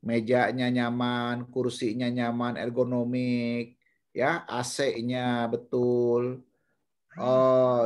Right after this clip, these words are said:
disinfektan setiap saat, gitu kan? Ini adalah lebih ke membangun kenyamanan, physically, ya, jadi fisik. Yang kedua, bagaimana agar karyawan betah?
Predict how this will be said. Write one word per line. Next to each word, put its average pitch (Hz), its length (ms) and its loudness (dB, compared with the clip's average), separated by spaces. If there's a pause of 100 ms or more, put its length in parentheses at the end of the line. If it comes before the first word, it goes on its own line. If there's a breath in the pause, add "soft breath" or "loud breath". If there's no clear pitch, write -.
disinfektan 139 920 0
setiap 127 400 2
saat, 123 720 0
gitu 117 240 -6
kan? 220 300 4 (1120 soft breath)
Ini 202 260 0
adalah 180 240 6
lebih 160 300 4
ke 196 80 0
membangun 160 580 -4
kenyamanan, 131 720 -2 (300)
physically, 165 760 2 (240)
ya, 113 320 -2
jadi 123 240 -4
fisik. 123 400 -6 (3750)
Yang 143 300 0
kedua, 185 580 6 (220)
bagaimana 147 500 0
agar 143 320 2
karyawan 143 560 -2
betah? 131 380 -2